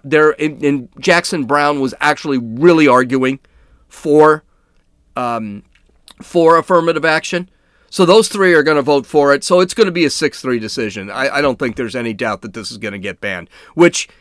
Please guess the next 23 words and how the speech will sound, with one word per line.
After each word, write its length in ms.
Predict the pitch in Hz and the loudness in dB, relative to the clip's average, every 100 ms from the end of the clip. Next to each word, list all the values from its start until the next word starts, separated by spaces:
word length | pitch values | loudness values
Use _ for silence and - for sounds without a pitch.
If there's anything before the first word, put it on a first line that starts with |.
| _ | _
it's 180 | 175 185 | -2 0
about 300 | 151 170 156 | 2 2 2
frickin' 340 | 165 147 139 | 0 -2 -2
time, 280 | 123 131 117 | -4 -6 -6
because 360 | 110 135 123 - | -6 -4 -4 -4
the 160 | 151 151 | -2 2
reality 460 | 151 147 143 131 | 2 4 2 0
is 120 | 123 | -2
affirmative 440 | 120 175 170 156 139 | -2 -2 0 0 0
action 400 | 143 - 196 190 _ - | 0 -2 -8 -12 _ -8
is 160 | - | -4
racist 520 | 143 151 - 139 - | 2 2 2 -4 -6
and 100 | 123 | -8
sexist. 580 | - 120 - 104 - - _ _ - | -6 -8 -8 -12 -16 -20 _ _ 0
I 140 | 165 | 4
know 160 | 185 214 | 6 4
the 80 | 190 | 4
left 340 | 165 160 - | 4 2 2
thinks 340 | 165 160 - - | 0 0 -2 -2
that 280 | 151 131 - _ _ _ _ _ _ _ _ _ | 0 0 -6 _ _ _ _ _ _ _ _ _
white 340 | 143 160 185 - | 0 2 2 -2
people 340 | 196 - 156 | -8 -8 -10
cannot 540 | - 175 151 147 143 | -8 -6 -2 -2 -2